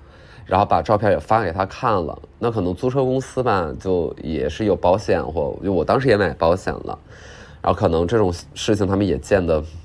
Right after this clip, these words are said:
很频繁，所以就也没，也没咋地。然后他说：“我给你个电话，你给这个保险公司打电话，他们上门就是去，呃，登记什么的，报个，报个案。”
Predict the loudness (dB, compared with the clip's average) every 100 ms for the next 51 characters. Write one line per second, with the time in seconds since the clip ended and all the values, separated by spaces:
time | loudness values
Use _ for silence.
0 | -18 -16 -6 -4 -4 -4 -2 -4 -4 -12
1 | -14 -20 -20 -4 2 4 6 4 2 -6
2 | -10 -2 0 0 2 0 0 0 2 2
3 | 0 -2 -4 -10 -20 -4 2 2 4 6
4 | 6 4 4 2 2 0 0 0 -2 0
5 | 0 -2 0 0 2 0 0 -4 -2 -2
6 | -2 0 0 0 -4 0 0 0 -2 -4
7 | -2 0 -2 -4 -4 0 0 0 -2 0
8 | 0 0 -4 0 2 2 0 2 2 0
9 | -4 2 2 2 0 2 2 0